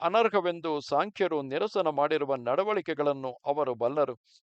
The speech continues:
ಸೂರ್ಯ ಚಂದ್ರರಿಗೆ ರಾಹುವಿನಿಂದ ಉಂಟಾಗತಕ್ಕ ವಿಪತ್ತುಗಳು, ತಾರೆಗಳು ಉದುರುವುದು, ನಕ್ಷತ್ರಗಳು ಕದಲುವುದು, ಕೂಡಿಕೆ ಮತ್ತು ಅಗಲಿಕೆ, ಭೂತಗಳು ಒಂದನ್ನೊಂದು ನಿರ್ದಯವಾಗಿ ಹಿಡಿದು ಭಕ್ಷಿಸುವುದು,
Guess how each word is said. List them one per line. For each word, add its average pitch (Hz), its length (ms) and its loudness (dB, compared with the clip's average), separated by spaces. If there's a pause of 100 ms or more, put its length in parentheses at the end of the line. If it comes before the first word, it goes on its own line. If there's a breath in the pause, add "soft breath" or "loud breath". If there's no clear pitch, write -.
(160)
ಸೂರ್ಯ 240 380 2
ಚಂದ್ರರಿಗೆ 180 720 0
ರಾಹುವಿನಿಂದ 175 720 0
ಉಂಟಾಗತಕ್ಕ 160 880 2
ವಿಪತ್ತುಗಳು, 147 720 -2 (560 soft breath)
ತಾರೆಗಳು 226 460 8
ಉದುರುವುದು, 160 560 -2 (480 soft breath)
ನಕ್ಷತ್ರಗಳು 214 760 4
ಕದಲುವುದು, 156 640 0 (340)
ಕೂಡಿಕೆ 240 440 2
ಮತ್ತು 170 320 0
ಅಗಲಿಕೆ, 165 540 -2 (380 soft breath)
ಭೂತಗಳು 202 500 2
ಒಂದನ್ನೊಂದು 175 720 2
ನಿರ್ದಯವಾಗಿ 160 800 -2
ಹಿಡಿದು 151 400 -4
ಭಕ್ಷಿಸುವುದು, 135 840 -8